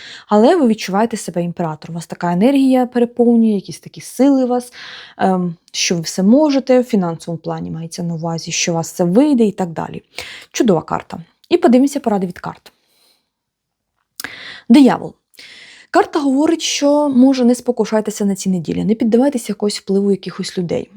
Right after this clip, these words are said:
не піддавайтеся нічої, на якісь провокації, е, будьте якимось розсудливі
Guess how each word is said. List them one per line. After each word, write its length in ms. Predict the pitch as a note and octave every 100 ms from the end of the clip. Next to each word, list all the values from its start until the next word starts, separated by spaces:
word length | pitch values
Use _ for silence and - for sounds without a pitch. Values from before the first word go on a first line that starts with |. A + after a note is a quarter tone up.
| -
не 200 | G3+ G3+
піддавайтеся 600 | G3+ F#3 G#3 B3 A#3+ -
нічої, 480 | G#3 G3+ - G#3 G#3
на 180 | G#3 G3+
якісь 240 | F#3+ G#3
провокації, 760 | - G3 F3+ - - - F#3 F3 - - - - -
е, 240 | G3 G3
будьте 400 | F3+ A3+ B3+ A3+
якимось 360 | A3 A3+ G#3+ A3+
розсудливі 640 | A#3 - E3+ E3+ F3 F#3+